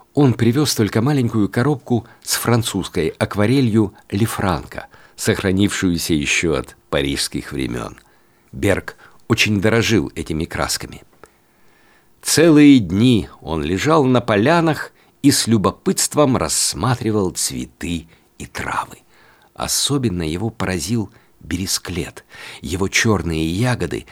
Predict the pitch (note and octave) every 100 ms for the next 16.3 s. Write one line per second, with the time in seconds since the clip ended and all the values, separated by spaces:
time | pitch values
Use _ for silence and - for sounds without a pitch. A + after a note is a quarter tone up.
0 | - - G#2+ G#2+ G2+ - - B2+ B2 A2+
1 | A2+ E2+ D#2 C3+ C#3+ A#2+ C#3 B2+ - _
2 | _ C3 A2+ - G#2+ G2 F#2 G2+ A2+ A2
3 | A2+ - G#2 G2+ - - - - - _
4 | _ _ _ _ _ _ _ _ _ _
5 | _ - D#2+ G2+ A2+ - - D#2 D#2+ D#2
6 | D2 E2 D2+ D2 D2 C2+ - G#2 F#2 F#2
7 | - F2 - - - F#2+ A#2 - C#3+ -
8 | B2+ B2 G2+ G#2 F#2+ A2+ A#2+ A2 G#2+ -
9 | _ _ _ - D2+ C#3 D3+ C#3+ C#3 B2+
10 | - D#2+ G#2+ A#2+ G#2+ G#2 - _ - E2
11 | F2 - D#2+ C#2 C2 - - A#2 A2 -
12 | - - - A2+ B2+ A2 A2 C3 C3 A#2+
13 | A#2+ B2+ - C#3+ C#3+ C3+ C#3 C3 B2+ A#2+
14 | G#2 A#2+ C#3 - B2 B2 - C3 C#3 B2
15 | B2+ A#2+ B2 - B2+ A#2+ B2 - A#2 A2+
16 | A2+ G#2